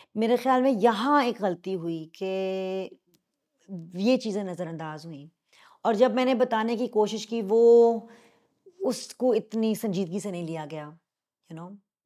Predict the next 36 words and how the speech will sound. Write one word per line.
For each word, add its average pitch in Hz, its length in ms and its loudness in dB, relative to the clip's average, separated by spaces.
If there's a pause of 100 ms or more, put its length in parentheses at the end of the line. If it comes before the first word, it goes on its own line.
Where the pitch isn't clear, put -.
अ, 92 420 -20 (800)
तो 190 140 -2
I 165 180 -2 (280)
think 220 240 0 (760)
वो, 180 140 -4
और 233 200 6
दूसरी, 320 400 2
तीसरी 262 480 -2
चीज़ 320 260 -2
ये 247 180 2
कि 269 120 -2
मेरे 254 220 4
ख्याल 233 280 2
में 233 160 -2
अम्मी, 226 440 0 (480)
जिस, 196 520 0
ज-, 214 160 2
मैं 285 220 10
भी 392 80 10
ऐसे 226 260 8
ही 165 80 0
थी 165 160 -6
जब 160 120 -2
मेरे 185 200 2
बच्चे 180 240 -6
पैदा 160 240 -4
हुए 151 260 -6
थे। 170 40 -14 (580)
प्यार 254 280 10
भी 269 100 4
बहुत 240 280 0
करना, 226 340 -2
झप्पी 190 280 -6
भी 247 100 -2
बहुत 233 280 0
मारना, 214 460 -2